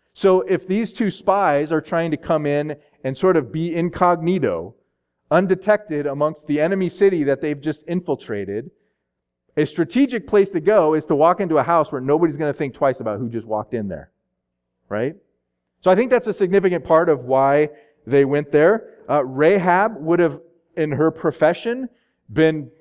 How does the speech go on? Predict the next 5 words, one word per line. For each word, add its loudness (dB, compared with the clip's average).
used -2
to 0
keeping 0
things -2
discreet. -2